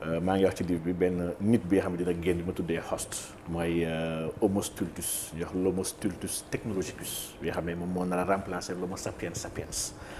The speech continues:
Donc, euh, muy le stade suprême de l'évolution bi nga xam ne dina dindi nit, andi ay machine, maanaam des, des, des organes bioniques ak y a beaucoup de choses yu war a ñëw, mu am ay nit augmenté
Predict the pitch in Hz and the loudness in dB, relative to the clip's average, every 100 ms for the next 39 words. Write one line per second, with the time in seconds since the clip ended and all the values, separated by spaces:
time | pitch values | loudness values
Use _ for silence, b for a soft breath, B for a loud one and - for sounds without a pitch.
0 | B 82 82 80 78 76 76 76 87 92 | B -4 -2 -4 -4 -4 -4 -4 0 2
1 | 92 92 95 - - - - - 120 117 | 4 4 0 0 -2 -2 0 2 2 2
2 | 101 98 90 90 92 82 82 87 87 85 | 2 2 2 -2 -4 -2 -2 -2 -4 0
3 | 98 95 110 95 - - 95 104 - - | 0 4 4 4 0 0 2 2 0 -4
4 | B B B - 107 101 107 92 92 90 | B B B 2 2 6 6 6 4 4
5 | 87 87 - 98 131 85 82 80 85 80 | 2 2 2 -2 -2 -4 -4 -2 -2 -2
6 | 76 82 82 82 82 92 85 85 85 87 | -4 -2 0 0 0 -2 -2 -2 -2 0
7 | 95 87 82 92 - 87 95 143 135 123 | 2 2 0 -2 -2 -2 0 0 2 2
8 | 101 95 90 85 104 151 101 95 101 98 | 4 4 4 0 -4 -4 -2 0 2 2
9 | 92 110 - 117 110 90 - | 4 2 2 2 2 -2 -4